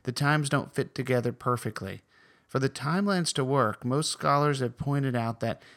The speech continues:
many of the kings have regencies, where they co-reign with their father. They reign on their own, and then they even co-reign with their son at times. So in the case of the next king, Uzzah,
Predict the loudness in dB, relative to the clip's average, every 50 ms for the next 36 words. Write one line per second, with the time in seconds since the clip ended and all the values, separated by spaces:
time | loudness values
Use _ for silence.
0 | _ 0 2 2 4 4 4 2 0 -2 -2 -2 0 2 2 2 2 0 0 0
1 | -2 0 0 -2 0 0 0 2 0 0 -2 -2 -2 -4 -6 -6 -8 -10 -12 -14
2 | _ _ -20 -20 -20 -18 _ 0 2 4 4 4 2 2 0 0 2 4 4 4
3 | 4 4 4 4 2 0 -2 -2 -4 -4 -6 -6 -4 -6 -4 -2 -2 -2 -2 -4
4 | -6 -8 -10 _ _ -20 -20 _ _ -2 2 2 4 4 4 4 2 2 0 0
5 | 0 0 0 0 0 2 2 0 -2 -4 -8 _ -20 -20 _ -2 2 2 4 4
6 | 4 4 2 2 0 0 0 0 0 0 -2 -2 -2 0 2 2 2 2 2 0
7 | -2 -2 -2 -2 -4 -2 -2 0 0 0 0 0 -2 -4 -6 -8 -8 -8 -8 -8
8 | -10 -12 -16 -20 _ _ _ _ _ _ _ _ _ _ _ _ _ _ _ _
9 | _ _ _ -6 0 2 4 4 4 2 0 -2 -2 -2 0 0 0 -2 0 0
10 | 2 2 2 2 0 -2 -6 -2 -2 0 2 2 0 -2 -4 -10 _ _ _ _
11 | _ _ _ _ _ _ _ _ _ _ _ _ _ _ _ _ _ _ _ _
12 | -10 -4 -2 0 0 2 2 2 2 2 0 0 -4 -8